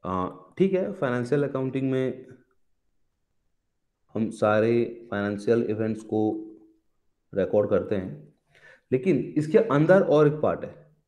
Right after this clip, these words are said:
company accounts। okay, now company accounts में होता क्या है?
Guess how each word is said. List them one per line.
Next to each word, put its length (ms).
company 460
accounts। 480
okay, 240
now 200
company 340
accounts 280
में 80
होता 220
क्या 140
है? 180